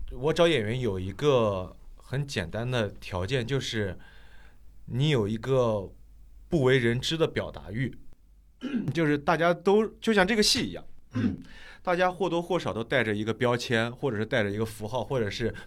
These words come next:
Speaker 1: 本身不是这样，但变着变着就成了这样的这一个符号。呃，它需要被撕掉，或者是需要改变，但是没有人去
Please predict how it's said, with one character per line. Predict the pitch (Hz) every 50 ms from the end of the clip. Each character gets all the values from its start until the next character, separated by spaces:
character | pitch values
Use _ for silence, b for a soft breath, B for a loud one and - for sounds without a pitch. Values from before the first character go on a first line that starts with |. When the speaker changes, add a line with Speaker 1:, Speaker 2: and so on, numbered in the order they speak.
| B
Speaker 1:
本 | - 113 101 92
身 | - 175 214 220
不 | 214 - 127
是 | 113 117 104
这 | 117
样， | - 98 92 87
但 | - 151 143 139 143 - - - - - -
变 | - 277 277 202
着 | 147 131
变 | 127 151 135
着 | 117 104
就 | 104 - 185
成 | - - - - 82 104
了 | 156 202
这 | 185 175
样 | 147 123 104
的 | 90 87
这 | 87 101
一 | 101 95
个 | 90 95
符 | 87 - - 90
号。 | 80 - 95 92 - B B B B B B B B B B B B B B
呃， | - 135 139 139 143 143 147 - - -
它 | - 196
需 | 180 - - 226
要 | 247 262 233 170
被 | - 127 113 104 98 95 98 87 - - - - - - - -
撕 | - - - 139
掉， | 135 147 127 117
或 | - 160 135
者 | 104
是 | 107 127
需 | 123 - - 190
要 | 196 175
改 | 127 - 92 98
变， | - 107 101
但 | 131 143
是 | 147
没 | 143 117 117
有 | 143 151 120
人 | 101 92 92 95 104 104
去 | 107 - - 151 131 123 113 101 87 -